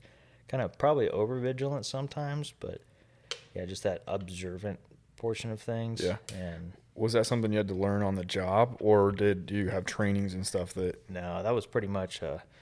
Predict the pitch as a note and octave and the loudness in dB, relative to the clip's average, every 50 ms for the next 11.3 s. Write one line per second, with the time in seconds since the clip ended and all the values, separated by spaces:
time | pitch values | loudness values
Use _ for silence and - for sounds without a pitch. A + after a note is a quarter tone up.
0 | - - - _ _ _ - A#2 A2 G2+ F#2+ F#2 - - A2 G#2 G2+ G2+ G2+ F#2+ | -20 -20 -20 _ _ _ -4 0 2 2 2 0 0 4 4 4 6 4 2 0
1 | F2+ E2+ E2+ E2 - - F#2+ F#2+ F#2+ F2+ F2+ F2 - F#2 F#2 F2+ F#2 E2+ E2 E2+ | -2 -4 -6 -4 -2 0 2 2 2 2 0 -2 -4 -6 -4 -4 -6 -6 -4 -4
2 | D#2+ E2 F2 - - - - - - - - - _ - A2+ G#2+ F#2+ F#2+ G2+ A2+ | -4 -4 -6 -8 -12 -20 -20 -20 -20 -20 -20 -12 _ -4 -2 -2 -2 2 4 6
3 | A2+ A2 G#2 G2 F#2 G2 F#2+ F2+ F2 - - F2+ F2+ F2+ F2+ F2+ F2+ F2+ F2 F2+ | 8 8 6 4 4 2 0 0 -2 -4 -4 -4 -4 -4 -4 -6 -6 -4 -4 -4
4 | F2+ F2+ E2+ - - - F#2+ E2+ E2+ D#2+ E2+ - - F2+ F2+ F#2 F#2 F#2 F#2 F2+ | -4 -4 -6 -6 -6 -6 -6 -6 -6 -8 -10 -10 -8 -8 -6 -6 -6 -6 -4 0
5 | F#2 F#2+ F#2 G2+ A2 G#2+ F#2+ G2+ F2+ F#2+ G#2 - - F#2+ - - F#2 F#2 G2 F2+ | 2 2 4 4 4 4 2 2 0 -2 -2 -2 -2 -2 0 2 2 4 2 2
6 | - G#2 F#2+ F2 F2+ F#2 - F2+ - G3+ F#3 - - - A2 G#2+ G#2 G#2+ - - | 0 0 0 0 0 0 0 0 0 0 -4 -6 -6 -4 -2 0 2 2 2 0
7 | - - _ _ - - E2+ E2 D#2 - - - G#2+ G2+ F#2 D#2 D2 E2+ F#2+ F#2 | -4 -18 _ _ -6 -4 -2 -2 -4 -4 -2 0 2 2 2 2 0 -2 -2 -2
8 | G2 G#2 A#2 B2+ - - A#2 A2+ G#2 G#2 G2+ G2 - - _ - - - _ _ | 0 0 -2 -4 -6 -4 -2 0 2 2 2 0 -2 -6 _ -20 -20 -20 _ _
9 | _ - - F2+ E2+ E2 E2+ E2+ F2+ F2+ - - - E2 - - - - - - | _ -10 -8 -6 -6 -6 -6 -6 -6 -6 -6 -8 -10 -12 -12 -14 -14 -16 -20 -20
10 | _ _ _ _ _ _ _ - - - - _ _ _ _ _ - - _ _ | _ _ _ _ _ _ _ -20 -20 -20 -20 _ _ _ _ _ -20 -20 _ _
11 | - - - - - - | -20 -18 -14 -10 -10 -8